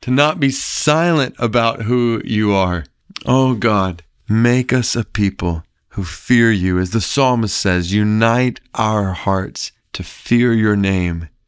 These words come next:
God, even as I'm praying all of this, I confess I don't know all that that means, but I, I do know in my life and in the church culture I'm a part of,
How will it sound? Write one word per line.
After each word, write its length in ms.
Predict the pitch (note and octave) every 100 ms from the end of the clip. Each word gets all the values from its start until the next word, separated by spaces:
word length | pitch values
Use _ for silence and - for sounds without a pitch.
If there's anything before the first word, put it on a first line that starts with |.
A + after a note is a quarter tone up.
| _ -
God, 240 | C#3 C#3 C3+
even 260 | C#3 C3+
as 160 | A2+ G2
I'm 180 | E2+ E2
praying 440 | - G#2+ A#2+ A#2+
all 180 | A#2+ B2
of 120 | A#2
this, 280 | A#2+ A2+ - - _ _ -
I 160 | B2
confess 640 | C3 A2 F#2 G2+ F#2 - - -
I 160 | B2 C3
don't 320 | B2 G#2 - _ _
know 440 | G2 G#2+ A#2+ A2+
all 280 | - G#2+ G#2+
that 160 | G#2 F#2
that 220 | F#2+ G2+
means, 420 | G2 F#2+ F2 D#2+
but 180 | F2 G2
I, 340 | G#2+ A2 G#2 - _ -
I 180 | B2+ C3
do 360 | G#2+ A2+ A2+ G#2+
know 380 | G#2 G#2 F#2+
in 120 | F#2 G2
my 260 | A2 A#2
life 540 | A#2 A#2 A#2 G#2+ - F2
and 220 | D#2 - _ _
in 200 | G2 F#2
the 120 | F2
church 460 | E2+ - A#2 A2 -
culture 360 | - G#2 - G#2
I'm 120 | F#2+
a 80 | F2
part 300 | G2+ F#2+ F2+
of, 300 | E2 D#2